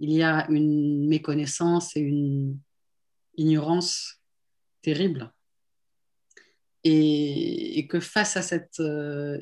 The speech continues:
ignorance et à cet abandon, euh, il fallait vraiment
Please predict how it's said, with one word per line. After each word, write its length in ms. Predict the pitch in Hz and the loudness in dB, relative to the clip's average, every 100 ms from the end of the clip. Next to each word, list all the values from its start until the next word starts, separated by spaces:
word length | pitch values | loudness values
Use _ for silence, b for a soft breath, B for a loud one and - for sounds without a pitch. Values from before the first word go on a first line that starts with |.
| - | 0
ignorance 680 | 160 165 165 170 185 180 | 6 6 6 2 0 0
et 20 | 147 | -6
à 80 | |
cet 240 | 151 165 160 | -4 -4 -4
abandon, 580 | 156 156 147 165 240 294 b b b b - | -2 0 0 2 0 -2 b b b b -6
euh, 1120 | 156 147 147 147 143 143 143 139 139 135 135 - | -2 0 -2 -2 -2 -2 -4 -4 -6 -6 -8 -8
il 180 | - 143 | -8 -8
fallait 280 | - 147 143 | -4 -2 -2
vraiment 800 | 143 151 156 151 147 139 135 | 0 2 2 0 -2 -4 -4